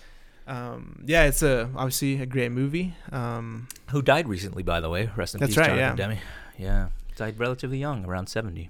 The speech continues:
Speaker 1: Shit.
Speaker 2: I think. Um, but yeah, I, you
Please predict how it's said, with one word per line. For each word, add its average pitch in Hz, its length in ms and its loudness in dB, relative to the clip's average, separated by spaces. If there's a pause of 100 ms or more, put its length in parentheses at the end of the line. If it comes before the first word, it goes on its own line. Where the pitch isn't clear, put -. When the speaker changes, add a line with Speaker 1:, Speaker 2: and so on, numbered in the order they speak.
Speaker 1:
Shit. - 340 -4
Speaker 2:
I - 40 -16
think. - 340 -12 (720)
Um, 80 400 -8 (1040)
but 117 120 2
yeah, 131 340 6
I, 120 140 2
you 151 160 -2